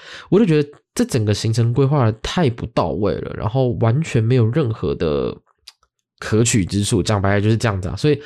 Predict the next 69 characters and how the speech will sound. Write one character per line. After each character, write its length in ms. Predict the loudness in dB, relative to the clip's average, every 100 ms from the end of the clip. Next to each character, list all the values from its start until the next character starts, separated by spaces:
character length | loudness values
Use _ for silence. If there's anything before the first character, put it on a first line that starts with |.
| -14 -20 -2
这 100 | 0
行 160 | 2
程 160 | 2 2
我 160 | 2 2
真 140 | 2
的 80 | 0
非 140 | 0
常 80 | -2
的 80 | -2
不 80 | -4
满 180 | -4 -4
意。 160 | -8 -2
但， 220 | 0 2
但 100 | 2
是 60 | 2
我 140 | 4
有 60 | 2
听 140 | 0
说 160 | 0 0
其 140 | -2
实 160 | -2 -2
有 160 | 0
很 160 | -2 -4
多， 340 | -2 0 0 -4
呃， 180 | -10 -6
在 80 | -2
那 100 | 0
附 200 | 0 0
近 120 | 0
其 120 | -2 -2
实 100 | -2
有 140 | -4
很 260 | -4 -8 -2
多 160 | 0
的， 140 | 0 -4 -6
呃， 220 | -8 -8 -10 -20 -20 -20 _ _
泰 280 | -2 2 2
式 300 | 0 0 0
习 300 | -2 -4 -6
俗 340 | -6 -8 -8 -2
或 80 | 0
者 60 | 0
是 60 |
泰 140 | 0 -2
式 160 | 0
文 220 | -2 -2
化 220 | -2 -2 -2
的 100 | -6
这 160 | -6
个 420 | -6 -6 -6 -10 -16 _ _ _
体 200 | -6 0
验 180 | 2 2
的 80 | 2
度 180 | 0 0
假 200 | -2 -4
村， 280 | -6 -6 -6 -16 -20 _ _ _ _
有， 280 | 0 2 2
好 140 | 2
像 120 | 0 2
还 100 | 0
有 60 |
蛮 220 | 0 -4 -4
多 220 | -2 -2
个 140 | -4 -8 -10
的 120 | -14 -8
这 80 |
样 160 | -6 -6
子。 160 | -12 -20 -20 -20 -20 _ _ -2
那 680 | 2 2 2 2 2 2